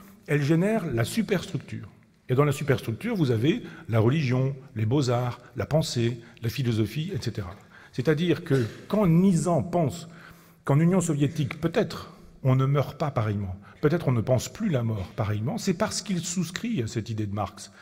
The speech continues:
que l'infrastructure économique conditionne la superstructure idéologique. La pensée de la mort,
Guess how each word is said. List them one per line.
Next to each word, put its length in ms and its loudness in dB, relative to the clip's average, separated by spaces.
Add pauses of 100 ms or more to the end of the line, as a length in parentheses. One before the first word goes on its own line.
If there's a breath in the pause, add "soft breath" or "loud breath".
(240 loud breath)
que 100 2
l'infrastructure 640 0
économique 400 0
conditionne 400 -2
la 80 0
superstructure 600 -6
idéologique. 460 -6 (480 loud breath)
La 140 2
pensée 340 4
de 120 2
la 100 4
mort, 420 -2